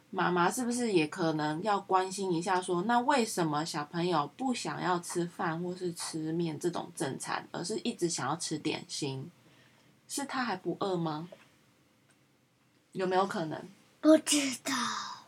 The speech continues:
Speaker 1: 那你觉得呢？如果我问你，你晚餐要吃什么？你一直跟我说你要吃甜甜圈。
Speaker 2: 我知道为什么你，
Speaker 1: 嗯。
Speaker 2: 你说是他不饿吗的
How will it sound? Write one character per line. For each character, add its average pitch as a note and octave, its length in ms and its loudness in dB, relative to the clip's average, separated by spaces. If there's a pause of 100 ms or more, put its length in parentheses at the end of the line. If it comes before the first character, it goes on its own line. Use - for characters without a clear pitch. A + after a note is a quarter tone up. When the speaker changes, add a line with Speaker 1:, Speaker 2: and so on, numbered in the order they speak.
(120)
Speaker 1:
那 A#3+ 140 4
你 G#3 160 2
觉 E3 180 0
得 D#3+ 160 0
呢？ D#3 280 -4 (1900)
如 A3+ 140 -2
果 B3 120 4
我 F#3 200 8
问 G#3 220 6
你， E3 100 2
你 D#3+ 160 0
晚 D#3+ 200 4
餐 E3+ 200 2
要 E3 120 4
吃 E3 220 -8
什 D#3 140 -8
么？ - 200 -14 (480)
你 F3+ 160 2
一 A3 100 0
直 G3 120 2
跟 G3 140 2
我 E3+ 140 2
说 E3+ 160 -2
你 E3+ 80 0
要 D3 160 -2
吃 E3+ 160 -4
甜 D#3+ 220 -8
甜 E3+ 220 -6
圈。 D3 240 -8
Speaker 2:
我 C4 180 2
知 C#4 120 4
道 F4 160 12
为 G4 140 8
什 D#4 100 4
么 B3+ 200 4 (120)
你， A#3+ 520 -4
Speaker 1:
嗯。 D#4 140 -12 (220)
Speaker 2:
你 A#3+ 180 2
说 D4+ 320 4 (480)
是 C#4+ 160 -8
他 C#4 240 0
不 A3+ 140 -2
饿 B3 260 4
吗 A3 260 -2 (640)
的 A3+ 300 2